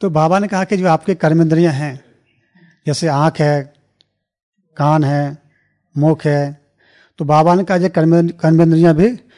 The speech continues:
मकड़ी की तरह हैं, ये अपना जाल बुनती हैं। लेकिन जैसे मकड़ी जाल को हप कर लेती है,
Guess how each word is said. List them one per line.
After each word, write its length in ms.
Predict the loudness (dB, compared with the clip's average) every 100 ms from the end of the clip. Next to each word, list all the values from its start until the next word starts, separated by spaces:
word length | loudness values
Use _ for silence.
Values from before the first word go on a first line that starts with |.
| _ _ -2
मकड़ी 280 | 0 0 -2
की 60 |
तरह 180 | 0 0
हैं, 320 | 0 -4 -12 -6
ये 60 |
अपना 240 | -4 -2 -2
जाल 260 | 2 2
बुनती 300 | 2 0 -2
हैं। 280 | -4 -6 -16 _ _ _ _ _ _ _ -4
लेकिन 580 | -2 0 -2 -2 -6 -10 _ _ _ _ _ -8
जैसे 200 | -4 0
मकड़ी 360 | 0 0 0
जाल 240 | 2 2 2
को 180 | 0 -2 -2 _ _ _ _ _ -4
हप 120 | -2 2
कर 80 |
लेती 300 | 2 2 2
है, 260 | 0 -2